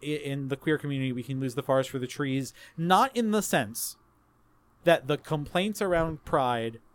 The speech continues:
from other, from other queer, uh, section of the queer community are invalid. They're very valid. But that we also can just allow ourselves to appreciate Pride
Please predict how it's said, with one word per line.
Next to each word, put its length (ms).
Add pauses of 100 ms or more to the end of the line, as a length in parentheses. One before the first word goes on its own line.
(120)
from 340
other, 240 (160)
from 200
other 200
queer, 520 (200)
uh, 220
section 260
of 60
the 40
queer 140
community 480
are 340
invalid. 540
They're 140
very 400
valid. 400 (1160)
But 200
that 260
we 160
also 380
can 240
just 400 (760)
allow 400
ourselves 840 (920)
to 140
appreciate 640
Pride 560